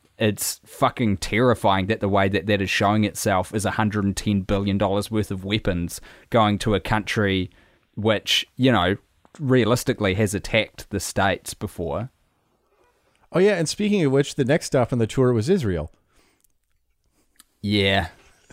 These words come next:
Speaker 1: You guys have got such an interesting relationship with Israel. So does New Zealand, actually. We just, uh, recently, in the last few months, got in trouble with Israel big time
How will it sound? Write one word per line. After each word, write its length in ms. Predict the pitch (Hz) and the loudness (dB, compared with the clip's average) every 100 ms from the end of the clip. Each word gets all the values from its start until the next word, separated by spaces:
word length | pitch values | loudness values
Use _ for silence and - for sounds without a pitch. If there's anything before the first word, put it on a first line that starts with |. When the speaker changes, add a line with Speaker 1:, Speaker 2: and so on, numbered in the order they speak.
| - _ - _ - - - - | -20 _ -20 _ -20 -20 -20 -6
Speaker 1:
You 140 | - 226 | 0 4
guys 240 | 285 285 | 6 6
have 140 | 170 127 | 4 6
got 240 | 156 120 | 4 4
such 300 | - 147 - | 4 4 4
an 100 | 131 - | 2 4
interesting 520 | 123 - 131 - 117 | 4 4 0 2 2
relationship 640 | 107 101 104 107 101 110 | 4 2 2 2 2 0
with 200 | 101 90 | -2 -2
Israel. 560 | 101 101 110 104 95 92 - - | 0 0 0 2 2 -2 -12 -16
So 180 | - 185 | 4 4
does 160 | 233 226 | 6 4
New 120 | 165 | 4
Zealand, 360 | 117 151 165 117 | 6 6 6 4
actually. 420 | 101 - 104 113 | 2 2 4 4
We 220 | 147 160 | 4 4
just, 320 | 170 160 - | 4 0 2
uh, 420 | 156 120 110 107 113 127 | 4 6 4 2 0 -2
recently, 760 | 120 127 - 147 123 107 104 | 2 2 2 -2 2 2 2
in 100 | 110 | 0
the 100 | 110 | 2
last 240 | 110 110 - | 0 0 0
few 140 | 117 | 2
months, 340 | 107 110 - | 2 0 -4
got 180 | - 123 | 0 0
in 80 | 104 | 0
trouble 280 | - 113 120 | 2 2 2
with 140 | 107 | 0
Israel 520 | 110 98 101 95 92 - | -2 0 0 2 -2 -4
big 200 | 107 120 | -2 -2
time 420 | - 98 90 90 | 0 0 0 -6